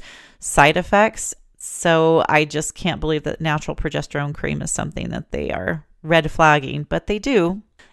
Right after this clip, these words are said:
And I used that to help balance and bring myself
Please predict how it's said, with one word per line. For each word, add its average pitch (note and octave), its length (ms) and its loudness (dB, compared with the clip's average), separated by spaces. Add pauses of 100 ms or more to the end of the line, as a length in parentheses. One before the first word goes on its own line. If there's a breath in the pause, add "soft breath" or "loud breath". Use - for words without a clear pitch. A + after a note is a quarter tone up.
(140)
And F3 500 4
I F3 560 2
used F3+ 420 -4
that E3+ 420 0
to E3 480 -2
help F3+ 460 0
balance E3 520 -2
and E3 160 -4
bring F3 160 -2
myself E3+ 760 -2